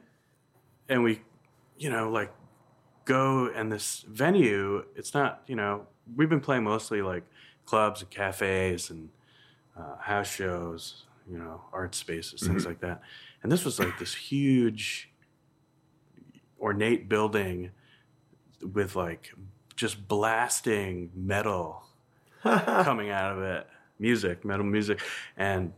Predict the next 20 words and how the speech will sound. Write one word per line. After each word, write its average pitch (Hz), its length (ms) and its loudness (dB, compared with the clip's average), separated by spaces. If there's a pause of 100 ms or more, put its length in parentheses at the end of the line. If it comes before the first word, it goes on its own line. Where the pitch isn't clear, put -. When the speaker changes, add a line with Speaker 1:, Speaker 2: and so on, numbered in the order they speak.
(140)
Speaker 1:
I 101 120 0
just 107 360 -6
look 110 180 2
at 92 80 -6
Dad 104 320 2
and 95 100 -8
say, 95 260 -2
"All 95 140 4
right, 147 240 4
let's," - 500 -4
I 156 80 -2
don't 113 140 0
know 107 140 2
wh-, - 560 -4
where 107 280 4
I'm 110 140 0
gonna 104 160 0
play 110 400 2
in 98 120 2
this - 420 -4